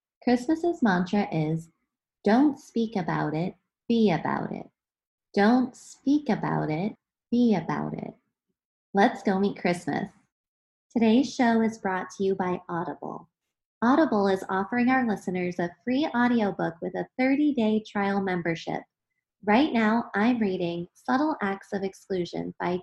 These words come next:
Tiffany Jana. I recommend it for anyone who wants to access greater empathy and allyship. And if you want to read the book for free with a thirty-day trial membership to Audible,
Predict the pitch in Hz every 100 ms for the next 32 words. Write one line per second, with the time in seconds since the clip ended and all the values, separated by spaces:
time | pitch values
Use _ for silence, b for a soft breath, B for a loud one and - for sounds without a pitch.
0 | - 208 - 233 233 190 175 170 - _
1 | _ _ _ _ - 226 269 294 294 269
2 | 226 214 220 - 196 - - 220 240 262
3 | 269 269 240 220 208 208 208 - - 180
4 | - 180 175 - 196 214 277 277 202 202
5 | 220 208 220 214 214 b b - 202 214
6 | - 196 180 175 170 - 160 - - -
7 | 196 208 - 285 311 349 311 254 226 208
8 | 202 220 208 196 - 262 285 285 _ -
9 | 320 262 180 202 - b b - 220 214
10 | 208 190 196 269 294 202 208 - 196 185
11 | 233 226 202 208 220 220 240 190 175 175
12 | 180 190